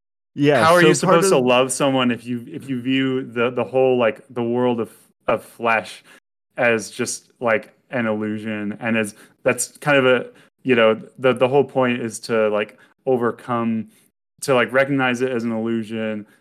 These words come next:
Speaker 2: um, like, overcome all, you know, desire for,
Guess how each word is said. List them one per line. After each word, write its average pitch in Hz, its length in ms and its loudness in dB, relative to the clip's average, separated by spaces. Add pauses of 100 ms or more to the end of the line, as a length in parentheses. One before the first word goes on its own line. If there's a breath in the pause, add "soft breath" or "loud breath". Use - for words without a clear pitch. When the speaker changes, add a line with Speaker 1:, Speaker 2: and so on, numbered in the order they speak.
(200 soft breath)
Speaker 2:
um, 104 400 -2
like, 113 220 -2
overcome 127 800 2 (340 soft breath)
all, 113 360 2
you 123 440 -8
know, 107 160 0
desire 107 840 0
for, 104 580 -2